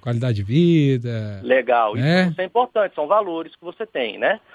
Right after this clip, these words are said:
Speaker 1: Essa
Speaker 2: A
Speaker 1: minha
Speaker 2: partir
Speaker 1: consulta aqui não tá entrando na, na paga não, né? Essa é,
Speaker 2: Tá no
Speaker 1: é da,
Speaker 2: Projeto Casulo,
Speaker 1: é
Speaker 2: né?
Speaker 1: da
Speaker 2: Tá no
Speaker 1: gratuita,
Speaker 2: Projeto
Speaker 1: né?
Speaker 2: Casulo. Fica tranquilo. Não, e, e se você quer melhorar resultados, você, eu, eu acredito que você queira melhorar resultados quando você corre. Quando você corre dez, você quer fazer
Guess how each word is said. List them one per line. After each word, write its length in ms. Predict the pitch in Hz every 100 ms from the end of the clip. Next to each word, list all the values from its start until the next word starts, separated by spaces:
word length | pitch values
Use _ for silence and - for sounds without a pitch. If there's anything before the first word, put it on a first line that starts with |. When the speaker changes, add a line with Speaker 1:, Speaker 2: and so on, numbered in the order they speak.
| -
Speaker 1:
Essa 260 | 147 160
Speaker 2:
A 20 | 202
Speaker 1:
minha 140 | 208
Speaker 2:
partir 120 | -
Speaker 1:
consulta 340 | 202 - 214 202
aqui 240 | 185 202
não 120 | 226
tá 120 | 220
entrando 440 | 220 208 202 208 220
na, 160 | 226
na 140 | 220 208
paga 340 | - 190 202
não, 220 | 190 139 131
né? 180 | 139
Essa 180 | 156 -
é, 120 | 156
Speaker 2:
Tá 60 | 165
no 60 | 160
Speaker 1:
é 140 | 156
da, 80 | 151
Speaker 2:
Projeto 240 | 160 202 -
Casulo, 340 | 208 170 180
Speaker 1:
é 40 | 156
Speaker 2:
né? 40 |
Speaker 1:
da 60 | 175
Speaker 2:
Tá 60 |
no 40 | 190
Speaker 1:
gratuita, 580 | 196 190 190 175 151 165
Speaker 2:
Projeto 40 |
Speaker 1:
né? 160 | 170 165
Speaker 2:
Casulo. 480 | 160 185 - 165 -
Fica 240 | 156 170
tranquilo. 520 | 170 185 - 143 117 _ - - -
Não, 240 | 247 220 - _
e, 220 | 180 190 -
e 640 | 180 175 160 147 123 - _
se 60 | 180
você 220 | 196 247
quer 100 | 254
melhorar 440 | 233 202 165 151
resultados, 680 | 127 127 113 160 185 135 107
você, 160 | 170 165
eu, 180 | 147 151 -
eu 80 | 156
acredito 400 | - 151 175 -
que 40 |
você 220 | 190 240
queira 240 | - 202 196
melhorar 300 | 190 196 190
resultados 580 | 190 214 190 185 170
quando 200 | - 196
você 200 | 185 -
corre. 240 | 220 143 113
Quando 160 | 160
você 80 | -
corre 220 | - 170
dez, 360 | 135 135 131 110
você 120 | -
quer 120 | -
fazer 400 | 160 151 147 143